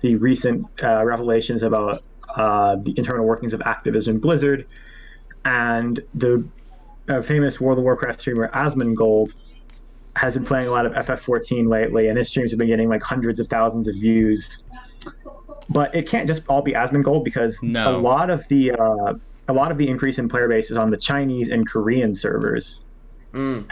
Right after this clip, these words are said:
Speaker 2: Oh, that's
Speaker 1: And,
Speaker 2: interesting,
Speaker 1: and that,
Speaker 2: actually.
Speaker 1: yeah, that cannot be explained by an American streamer. Um, another thing, uh, Yoshi P announced that they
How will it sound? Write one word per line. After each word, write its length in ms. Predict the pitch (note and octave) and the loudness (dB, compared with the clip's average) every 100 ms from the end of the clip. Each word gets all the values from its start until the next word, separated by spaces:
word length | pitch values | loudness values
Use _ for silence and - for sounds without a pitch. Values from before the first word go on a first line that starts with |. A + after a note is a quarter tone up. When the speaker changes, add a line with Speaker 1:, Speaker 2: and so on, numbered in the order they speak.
| - | -10
Speaker 2:
Oh, 60 | - | -4
that's 200 | D3+ A3+ | 0 2
Speaker 1:
And, 120 | A3+ | 2
Speaker 2:
interesting, 340 | A3 C3+ - A#2 | 2 0 -2 -2
Speaker 1:
and 140 | A2 | 0
that, 160 | A#2 C3 | 0 -4
Speaker 2:
actually. 320 | A#2 F#2 F#2 - - - | -6 -8 -10 -16 -16 -8
Speaker 1:
yeah, 200 | - C3+ A2+ | -2 0 0
that 200 | C3+ - | -2 -2
cannot 280 | E3+ D3+ | 0 0
be 100 | D3 | 0
explained 500 | C3 - B2 A#2 A2+ | -2 -2 -4 0 0
by 160 | A2+ G#2+ | 0 0
an 100 | G#2 | 0
American 420 | G#2+ A2 G#2+ G#2 | -2 0 -2 -6
streamer. 520 | G2 - G#2+ G2+ G2 - - - - - - | -10 -6 -4 -2 -4 -6 -14 -20 -20 -20 -8
Um, 580 | A2+ A2 A2 G#2+ G#2+ A2 - - - | -2 0 2 0 0 -2 -8 -20 -6
another 300 | C#3 D3 G3 | 0 2 2
thing, 340 | F#3+ E3+ C#3+ C3+ | 0 2 2 0
uh, 100 | C3 | -2
Yoshi 300 | A#2+ C#3 C#3+ | 0 0 0
P 160 | D3 D3 | -2 -2
announced 520 | A#2+ A2+ A2+ - - - | 0 0 -2 -6 -20 -8
that 420 | A#2 A2+ A2 G#2+ - - - | -2 0 0 -2 -8 -20 -4
they 240 | C3+ B2+ | -2 -2